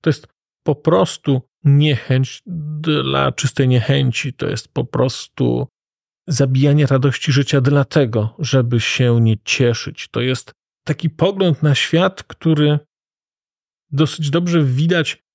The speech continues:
w życiu tej społeczności protestanckiej w filmie Przełamując Fale, kiedy nie można się uśmiechać, nie można być szczęśliwym, bo bycie szczęśliwym jest jakimś buntem przeciwko wszystkiemu, przeciwko Bogu.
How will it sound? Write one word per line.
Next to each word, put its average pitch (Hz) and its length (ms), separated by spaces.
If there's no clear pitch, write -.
w 147 680
życiu 165 320
tej 156 240
społeczności 160 800
protestanckiej 147 880
w - 60
filmie 151 760
Przełamując 143 680
Fale, 131 460
kiedy 139 520
nie 143 140
można 156 240
się - 140
uśmiechać, - 640
nie 151 200
można 147 600
być 143 500
szczęśliwym, 127 880
bo 143 80
bycie 143 340
szczęśliwym 160 500
jest 139 120
jakimś 139 280
buntem 127 500
przeciwko - 500
wszystkiemu, 123 560
przeciwko - 480
Bogu. 117 420